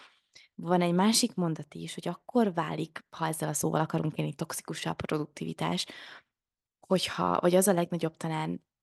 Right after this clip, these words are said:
hiba, amit el tudunk követni, a produktivitásról van szó, ha a perfekcionizmus az, ami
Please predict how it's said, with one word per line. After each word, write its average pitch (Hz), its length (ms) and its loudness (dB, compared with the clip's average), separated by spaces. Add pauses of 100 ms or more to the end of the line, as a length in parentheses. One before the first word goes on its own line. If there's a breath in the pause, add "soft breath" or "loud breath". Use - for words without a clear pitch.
(140)
hiba, 202 220 2
amit 170 220 2
el 156 120 0
tudunk 160 280 -2
követni, 156 360 -4
a 170 40 -2
produktivitásról 165 680 -2
van 156 180 -2
szó, 156 360 2 (500 loud breath)
ha - 420 -2 (200)
a 151 260 -2
perfekcionizmus 165 1200 -2
az, 156 320 -2
ami 151 280 -6